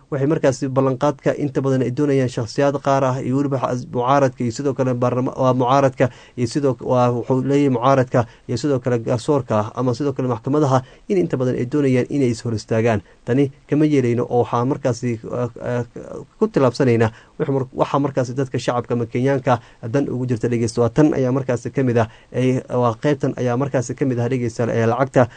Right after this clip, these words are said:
ee house levy-ga loo yaqaano dhegeystayaal, ee lacagta lagu doon-, ee sheegtay dowladda in lagu kabayo guryeynta oo ay gaarayso hal dhibic shan oo, oo qofka markaasi laga qaadayo oona sidoo kale,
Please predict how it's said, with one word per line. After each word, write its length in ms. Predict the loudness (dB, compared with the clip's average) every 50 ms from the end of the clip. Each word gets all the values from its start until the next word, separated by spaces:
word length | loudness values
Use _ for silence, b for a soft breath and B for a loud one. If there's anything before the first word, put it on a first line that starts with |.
| B B B
ee 80 | -6 -4
house 400 | -2 2 4 4 4 4 2 0 0
levy-ga 340 | 0 0 0 2 0 2 2
loo 80 | 2 2
yaqaano 280 | 2 2 2 0 2
dhegeystayaal, 500 | 2 2 0 0 -2 -2 0 0 0 0 0 B B B B
ee 80 | -6 -4
lacagta 400 | -2 -2 -2 -2 -2 -2 -2 -2 b b b _
lagu 180 | -4 -2 -2 0
doon-, 240 | 0 0 0 0
ee 220 | 0 0 0 -2 -2
sheegtay 320 | -2 -4 -6 -4 -4 -4
dowladda 300 | -2 0 -2 0 0 -2 -2
in 100 | -2 -2 0
lagu 200 | 0 0 0 -2
kabayo 360 | -2 -2 0 0 2 0 0
guryeynta 520 | 0 0 0 2 2 2 2 2 0 0 0 b b b b
oo 80 | -4 -4
ay 120 | -2 -2
gaarayso 400 | -2 -2 -2 -2 -2 -4 -4 -2
hal 180 | -2 0 0 0
dhibic 180 | 0 -2 -4
shan 300 | -6 -4 -2 -2 -2 -2 -4 B B B -8
oo, 340 | -4 0 0 0 0 -2 -6 -8 -6
oo 120 | -6 -4
qofka 320 | -4 -4 -6 -2 -2 -2
markaasi 380 | -2 -2 -2 -2 -4 -4 -2 -4
laga 240 | -2 -2 -2 -2 -2
qaadayo 500 | -2 0 0 2 2 4 4 2 2 0 B B B B B
oona 240 | -2 0 0 0 0
sidoo 260 | -2 -4 -6 -6 -6
kale, 240 | -4 -2 -2 -2